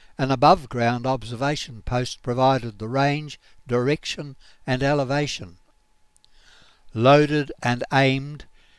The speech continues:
it rose above the ground, the lanyard was pulled,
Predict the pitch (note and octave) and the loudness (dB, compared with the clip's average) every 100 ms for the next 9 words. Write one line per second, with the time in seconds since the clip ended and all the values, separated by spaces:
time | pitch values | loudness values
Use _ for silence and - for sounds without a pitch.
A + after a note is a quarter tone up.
0 | _ _ B2+ - C#3 E3 F#3+ F#3+ D3 D3 | _ _ -10 -8 4 6 8 4 0 0
1 | C#3 B2 G#2+ A2+ A2+ A#2 A2+ A2+ A#2+ G#2+ | 0 0 -4 -8 -2 0 0 -2 -10 -18
2 | - _ _ _ _ - B2 A#2+ B2+ D3+ | -20 _ _ _ _ 2 4 6 8 6
3 | D#3+ D3 B2+ A#2+ A#2 A#2 A2 - - C3 | 4 0 0 0 -2 -4 -10 -10 -4 0
4 | C3+ C#3 C#3 C3+ | 0 0 -4 -10